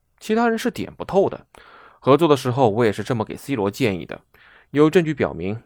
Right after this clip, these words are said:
有明确目标的球员实现理想的概率远远高于佛系的球员。一九九九年欧冠决赛，与奥莱一同坐在替补席的门将范德胡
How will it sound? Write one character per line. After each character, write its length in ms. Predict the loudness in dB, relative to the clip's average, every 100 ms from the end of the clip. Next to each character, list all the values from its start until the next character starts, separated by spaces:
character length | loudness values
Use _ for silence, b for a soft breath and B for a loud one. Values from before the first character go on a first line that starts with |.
| _
有 160 | -8 -6
明 260 | -6 -8 -6
确 140 | -4
目 180 | -2 -2
标 140 | 0
的 80 | -2
球 160 | -2 -8
员 100 | -8
实 160 | -8
现 220 | -6 -4
理 100 | -4
想 160 | -6 -8
的 80 | -10
概 200 | -6 -4
率 180 | -4 -8 B B -10
远 240 | -4 -2
远 160 | -2 -2
高 260 | -2 0
于 80 | -2
佛 320 | -6 -8 -6
系 200 | -6 -4
的 40 | -6
球 240 | -6 -10
员。 160 | -10 -10 _ _ _ _ b b b _ _ _ _ _ _ _ _ _ _
一 120 | 0
九 120 | 2 2
九 140 | 0
九 140 | 0
年 140 | -2 0
欧 120 | 0
冠 180 | 0 -2
决 180 | -4 0
赛， 380 | 2 2 0 -6
与 120 | 2
奥 140 | 4
莱 100 | 4
一 60 | 0
同 160 | -4 -4
坐 140 | 0
在 120 | 0
替 140 | -2 -8
补 120 | -10
席 140 | -6
的 100 | -6
门 140 | -6 -6
将 160 | -6
范 220 | -4 -4 -2
德 120 | -4
胡 340 | -4 -8 -8